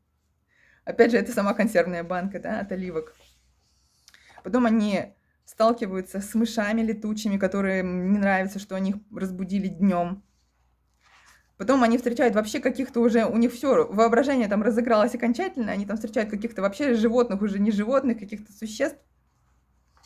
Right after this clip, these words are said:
которые говорят им, что они съедят всё, что они поймают, ну, это их пугает, но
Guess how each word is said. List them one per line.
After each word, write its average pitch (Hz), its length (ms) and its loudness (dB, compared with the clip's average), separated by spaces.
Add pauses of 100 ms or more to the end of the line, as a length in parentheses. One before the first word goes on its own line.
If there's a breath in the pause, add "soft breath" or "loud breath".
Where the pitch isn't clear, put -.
(360)
которые 208 260 2
говорят 208 300 4
им, 208 80 2
что 185 180 -6
они 202 320 -2 (200 loud breath)
съедят 208 360 -2
всё, 233 160 -2
что 196 160 -6
они 196 160 0
поймают, 208 640 0
ну, 240 160 -4
это 196 200 -4
их 196 120 -6
пугает, 247 520 0 (500 soft breath)
но 202 640 2